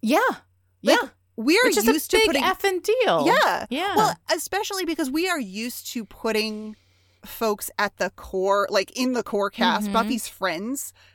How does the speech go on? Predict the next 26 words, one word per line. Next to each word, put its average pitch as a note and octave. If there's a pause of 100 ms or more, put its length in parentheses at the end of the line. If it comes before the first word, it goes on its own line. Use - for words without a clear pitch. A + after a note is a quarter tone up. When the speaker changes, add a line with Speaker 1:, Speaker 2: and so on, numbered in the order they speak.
(320)
Speaker 2:
get C#4
Speaker 1:
Yeah. F#3+ (380)
Speaker 2:
in D#4
seriously D#4+ (180)
dangerous, C4
scary C4
situations C4+
because B3+
that A#3
Speaker 1:
Yeah. A3
Speaker 2:
makes B3+
the C4
story A#3+
interesting. G#3
That A3
tells B3
us F#3+
about G3+
the D#3
Speaker 1:
Right. C#3+
Speaker 2:
kind G#3+
of F#3+
heroes G3+ (540)
that G3
Speaker 1:
Mm-hmm. F#3+
Speaker 2:
everyone G3+